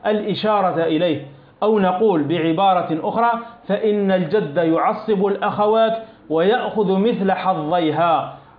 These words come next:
ويستدلون على ذلك بمساواته لهن في الإدلاء بالأب. ومثاله أن يهلك عن جد وأختين لأب،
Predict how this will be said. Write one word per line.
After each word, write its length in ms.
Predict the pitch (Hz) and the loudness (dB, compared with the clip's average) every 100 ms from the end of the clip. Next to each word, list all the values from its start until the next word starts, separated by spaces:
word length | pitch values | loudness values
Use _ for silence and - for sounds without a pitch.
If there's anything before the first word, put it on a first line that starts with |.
| - | -6
ويستدلون 680 | 143 151 151 170 185 196 214 | -4 -2 -2 0 2 2 2
على 240 | 180 170 180 | 0 0 0
ذلك 420 | 180 214 202 196 | 2 0 0 -2
بمساواته 1300 | 170 196 190 175 208 202 180 202 226 202 190 180 175 | -2 0 0 -2 0 0 2 2 2 2 0 0 0
لهن 400 | 170 170 220 202 | 0 0 0 0
في 100 | 180 | -2
الإدلاء 600 | 202 185 165 170 226 214 160 | -2 -2 -2 0 0 0 0
بالأب. 500 | 156 175 147 135 - - _ _ _ - - - _ - - - - - - - - - - | 0 0 -2 -6 -16 -20 _ _ _ -20 -20 -20 _ -20 -20 -20 -20 -20 -20 -20 -20 -20 -4
ومثاله 800 | 214 277 254 269 269 240 170 127 - - - - 247 | 0 2 2 2 2 2 0 -2 -6 -18 -20 -4 0
أن 140 | 233 | 2
يهلك 460 | 262 214 220 208 196 | 2 2 0 0 -2
عن 280 | 160 170 | -2 -2
جد 500 | 160 226 180 226 226 - - | 0 0 2 0 0 -4 -6
وأختين 760 | 175 196 190 - 247 233 208 180 | -2 0 -2 -2 0 2 0 0
لأب، 400 | 226 196 139 | 0 0 -2